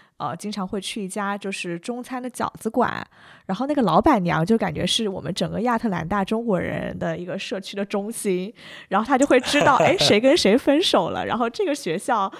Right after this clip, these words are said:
Speaker 1: 比如说这个学长跟学妹什么关系之类的，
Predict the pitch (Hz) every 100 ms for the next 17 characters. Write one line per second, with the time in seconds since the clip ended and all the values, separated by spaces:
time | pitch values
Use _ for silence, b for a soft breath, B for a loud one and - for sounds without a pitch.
0 | B B 185 185 233 247 254 190 214 220
1 | 160 208 - 175 208 233 196 247 175 185
2 | 254 254 320 392 214 175 190 190 180 -
3 | 87